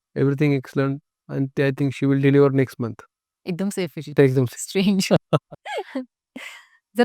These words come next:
Speaker 2: तुम्ही मृत्यूनंतर कधी तुमचा अवयव दान करायचं ठरवलं, तर ते कुणाच्या तरी आयुष्यात नवीन संधी देऊ शकतं. हो ना, डॉक्टर?
Speaker 1: येस, सर. असं नाहीये की, अ, मृत्यू हा एक एंड आहे,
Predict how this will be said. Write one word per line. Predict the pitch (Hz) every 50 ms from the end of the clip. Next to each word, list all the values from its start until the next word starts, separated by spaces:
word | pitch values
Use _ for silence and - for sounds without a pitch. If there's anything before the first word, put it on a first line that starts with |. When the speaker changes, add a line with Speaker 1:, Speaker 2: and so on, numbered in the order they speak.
| 220 -
Speaker 2:
तुम्ही | 262 262 269
मृत्यूनंतर | 262 247 226 - - 262 262 262 240 240 247 240 -
कधी | - 214 202 220 233 - _ _ _ _ _ _ _ _ -
तुमचा | 226 220 208 - 240
अवयव | 214 202 208 208 208
दान | 202 190 196 190 233
करायचं | 254 269 233 190 170 - 180
ठरवलं, | 175 196 165 156 151 165 202 - _ _ _ _ _ -
तर | 233
ते | 220 277
कुणाच्या | - 254 233 240 254 277 294 269
तरी | 294 277 277
आयुष्यात | 247 214 208 - - 226 -
नवीन | 220 208 208 220
संधी | - - 202 190 190 214
देऊ | 185 175 160
शकतं. | - 156 151 - - - _ _ _ _ _ _ _ _ _ _ -
हो | 226
ना, | 226 254
डॉक्टर? | 233 214 - 233 247 - _ _ _ _ -
Speaker 1:
येस, | 147 139 120 117
सर. | - _ - 120 117 - _ _ _ _ _ _ _ _ _ _
असं | - 143 135 - 160
नाहीये | 156 156 156 160 160
की, | 151 - 175 165 156 147 139
अ, | 123 117 - - - - 139 131 127 123 123 123
मृत्यू | 123 123 123 131 - - 151 147
हा | 143 147 143 139
एक | 139 139 - - - -
एंड | 165 139 139 143 139
आहे, | 139 131 131 143